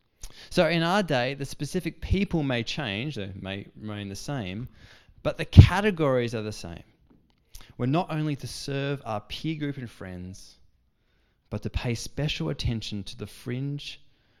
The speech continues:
and to the margins. In fact, you know, the Apostle James wrote that a sign, if, if you want to know someone who's, or if you, if you wanna know if your faith is dead, if it's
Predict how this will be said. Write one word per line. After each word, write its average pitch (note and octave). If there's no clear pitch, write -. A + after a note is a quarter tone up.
and G#2+
to -
the A2+
margins. F2
In A2+
fact, A2+
you D3
know, C#3+
the B2+
Apostle C#3
James G#2
wrote G2+
that G#2
a G#2+
sign, D3+
if, B2
if -
you F3
want G3+
to F#3
know D#3
someone C#3+
who's, A#2
or A2
if A#2+
you, F3
if -
you F3
wanna C3+
know C3+
if C3
your G#2+
faith -
is F#2+
dead, C#3
if B2
it's -